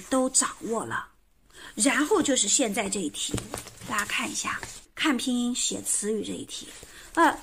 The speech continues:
学完一课，你就看拼音写词语去进行一个训练，这是针对这一课的，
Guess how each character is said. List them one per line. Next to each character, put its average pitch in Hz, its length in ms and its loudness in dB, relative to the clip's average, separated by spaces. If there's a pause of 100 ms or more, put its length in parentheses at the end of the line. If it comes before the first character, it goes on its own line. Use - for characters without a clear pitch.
(120)
学 - 260 4
完 285 220 6
一 226 120 2
课， - 300 -2 (260)
你 226 180 -2
就 240 160 0
看 294 180 -2
拼 262 180 0
音 269 40 2
写 262 180 -2
词 208 160 -4
语 190 80 -4
去 190 140 -6
进 220 180 -4
行 202 140 -6
一 190 40 -4
个 214 60 -6
训 233 300 -2
练， 185 180 -6 (300)
这 294 120 2
是 247 60 2
针 294 220 6
对 294 140 4
这 247 120 0
一 190 100 -4
课 - 240 -6
的， - 120 -12